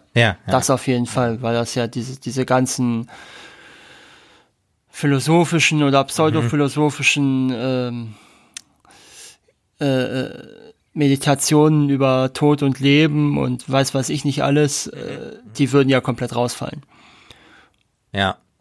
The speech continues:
Speaker 2: Äh, es wäre natürlich nicht, noch nicht komplett raus, es gäbe ja immer noch diese, diese random Nature Shots,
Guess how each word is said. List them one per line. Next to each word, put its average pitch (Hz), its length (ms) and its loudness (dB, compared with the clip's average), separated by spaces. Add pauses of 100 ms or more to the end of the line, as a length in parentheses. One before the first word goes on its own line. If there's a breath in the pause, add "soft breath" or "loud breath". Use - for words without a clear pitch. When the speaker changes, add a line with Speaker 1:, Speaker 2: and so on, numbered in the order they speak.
Speaker 2:
Äh, 147 40 -4 (300)
es 127 200 -6
wäre 147 160 4
natürlich 165 300 2
nicht, 160 160 -2
noch 151 60 2
nicht 139 120 0
komplett 151 400 -2
raus, 156 300 2
es 147 100 -10
gäbe 147 220 -2
ja 143 60 0
immer 151 120 -2
noch 151 160 -4
diese, 131 640 -2 (1600)
diese 127 400 0
random 139 600 4
Nature 156 380 0
Shots, - 520 -4